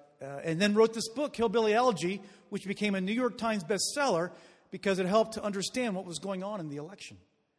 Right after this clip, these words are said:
That's why he was all over the news. Well, the point here is that there was somebody in his life that provided these needs so that he could excel. Seven, parents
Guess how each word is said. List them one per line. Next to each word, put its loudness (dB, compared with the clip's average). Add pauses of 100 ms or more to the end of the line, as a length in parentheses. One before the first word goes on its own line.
(320)
That's -18
why -6
he -6
was -6
all -2
over -2
the -8
news. -10 (840)
Well, 0
the -16
point -4
here 0
is -4
that -2
there -4
was 0
somebody 0
in -2
his -6
life -10
that -16
provided -10 (540)
these -10
needs -10 (340)
so -6
that -10
he -10
could -14 (240)
excel. -10 (420)
Seven, 6
parents 0